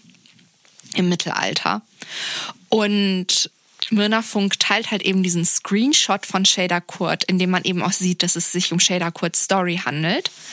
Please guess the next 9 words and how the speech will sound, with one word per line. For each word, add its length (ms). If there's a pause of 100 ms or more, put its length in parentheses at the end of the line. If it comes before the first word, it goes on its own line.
(320)
und 140
schreibt: 580 (1900)
„Parallel 640
mache 340
ich 220
mein 180
Instagram 540
auf 440
und 360